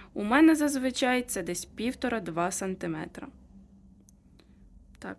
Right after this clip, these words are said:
продовжуємо повторювати по три стовпчика. І в'яжемо на потрібну довжину.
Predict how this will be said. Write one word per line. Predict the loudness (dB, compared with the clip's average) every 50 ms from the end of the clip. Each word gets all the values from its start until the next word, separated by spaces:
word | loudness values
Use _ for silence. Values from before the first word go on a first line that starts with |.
| -16 -18
продовжуємо | -16 -8 -4 -2 -2 -2 -2 -2 -2 -4 -4 -6
повторювати | -8 -14 -14 -8 -4 -4 -2 -2 -2 -2 -4 -4 -6 -8 -8 -10 -10 -10 -12 -18 -20 -20 -20 -20 -20 -20 -20 -20 -20 -20 _ -20 -20 _ _ _ _ _ _
по | -2 0 2 2 0
три | 0 -2 -2 -2 0 -2 -2 -4 -6 -8
стовпчика. | -10 -12 -10 -6 -4 -4 -4 -4 -6 -10 -10 -10 -10 -10 -10 -14 -18 -18 -20 _ _ -20 -20 -20 _ -20 -20 _ -20 -20 -20 -20 -18 -14 -10
І | -10 -8
в'яжемо | -4 -2 0 0 0 0 0 -2 -2 -2
на | -4 -6 -6
потрібну | -8 -8 -8 -8 -8 -6 -6 -6 -6
довжину. | -6 -6 -8 -8 -8 -8 -6 -4 -6 -6